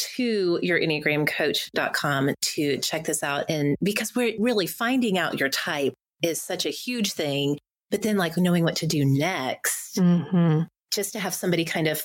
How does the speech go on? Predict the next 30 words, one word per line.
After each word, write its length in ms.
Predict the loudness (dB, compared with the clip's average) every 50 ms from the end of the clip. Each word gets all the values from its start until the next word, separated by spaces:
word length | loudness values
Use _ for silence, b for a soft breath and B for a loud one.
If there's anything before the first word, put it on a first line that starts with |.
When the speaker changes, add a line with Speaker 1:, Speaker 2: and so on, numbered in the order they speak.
| -4
Speaker 1:
walk 360 | -2 0 2 2 0 0 -2 -2
you 80 | -2
through 340 | -2 -2 0 0 2 2 2
it, 340 | 2 0 0 -2 -4 -4 -2
that 320 | -2 -2 0 0 -2 -2 -2
is 420 | -2 -2 0 0 0 0 -2 -4 -4
incredible. 680 | -4 -4 -2 0 -2 0 0 0 -2 0 -2 -2 0 -2
So 500 | -2 -4 -4 -4 -2 0 0 0 0 -2 -4 _
Speaker 2:
Yeah. 260 | -2 -2 0 0 0 0
And 100 | 0 2
we 100 | 2 2
do 140 | 2 0 0
it 120 | 0 0
in 80 | 0 2
a 40 | 2
way 140 | 2 2 2
that's 240 | 2 0 -2 0
more 160 | 0 2 2 2
like 140 | 2 2
a 60 | 0 -2
Cliff 340 | -2 -2 -2 -2 0 0
Notes 180 | -2 -2 -2 0
version. 480 | 0 0 2 2 0 0 0 0 0 2
Like, 440 | 2 2 2 2 0 -2 -4 -8 -8 _
you're 260 | 0 0 2 0 0 -2 _
getting 280 | -2 -2 0 0 -2 -2 -2 -2
all 240 | -2 -2 0 0 0
the 100 | 0 0
important 440 | 0 0 0 0 0 0 0 0
content, 540 | 0 2 2 0 0 0 -2 -2 -2 -4 -6